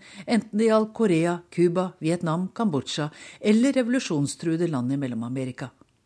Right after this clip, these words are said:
Amerikanske barn lærte på skolen om hvordan de skulle dukke og gjemme seg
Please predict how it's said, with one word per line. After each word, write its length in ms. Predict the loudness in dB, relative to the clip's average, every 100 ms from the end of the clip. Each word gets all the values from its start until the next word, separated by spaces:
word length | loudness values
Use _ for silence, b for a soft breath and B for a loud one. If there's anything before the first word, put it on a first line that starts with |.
| _ B B B B
Amerikanske 720 | 4 6 6 4 2 2 2
barn 380 | 2 0 0 0
lærte 240 | -2 -2 -6
på 60 | -6
skolen 540 | -2 -2 -2 -2 -4
om 80 | -4
hvordan 240 | -2 -2
de 80 | -4
skulle 360 | -4 -2 -2 -4 B B
dukke 600 | 0 2 0 -2 0 0
og 160 | -2 -6
gjemme 300 | -2 -2 0
seg 300 | 0 0